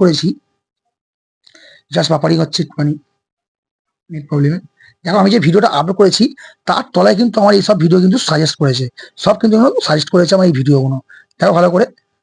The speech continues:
দেখতেই পাচ্ছ আমার যে ভিডিওটা আপলোড করেছি সবাই এই সাজেস্ট কিন্তু সব এই ভিডিও তলায় কিন্তু আমার সব ভিডিওগুলো, এই ভিডিওটা আমার সাজেস্ট করেছে। তাহলে তোমাদের কি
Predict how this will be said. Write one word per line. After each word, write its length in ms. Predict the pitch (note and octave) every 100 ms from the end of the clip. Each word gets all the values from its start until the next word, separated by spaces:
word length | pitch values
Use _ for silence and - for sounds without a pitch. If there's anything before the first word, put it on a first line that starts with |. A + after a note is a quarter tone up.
| _
দেখতেই 220 | F#3 G3 A3
পাচ্ছ 160 | G#3+ - C#4 -
আমার 120 | E3 E3
যে 60 | F#3+
ভিডিওটা 200 | E3 F#3+
আপলোড 140 | E3+ E3+
করেছি 160 | F#3 A3+ -
সবাই 220 | D3+ F3 A3
এই 60 | G3 -
সাজেস্ট 260 | D#3+ F3+ -
কিন্তু 160 | F#3 F#3 E3+
সব 80 | D3+ F3
এই 60 | F3
ভিডিও 160 | C#3+ F3 F3+
তলায় 180 | D#3+ D#3+
কিন্তু 120 | E3+
আমার 120 | F#3 -
সব 80 | G3
ভিডিওগুলো, 320 | D3 D3+ D3 B3 _ - - - D#4+
এই 60 | F3+
ভিডিওটা 240 | F3 F3+ G3
আমার 120 | C4 -
সাজেস্ট 220 | D3 C#3+
করেছে। 220 | D3+ C#3 B2+ B2+ _ _ _ _ _ _ _ -
তাহলে 160 | F3+ C4+ - _ _
তোমাদের 220 | F3 G#3
কি 80 | G#3+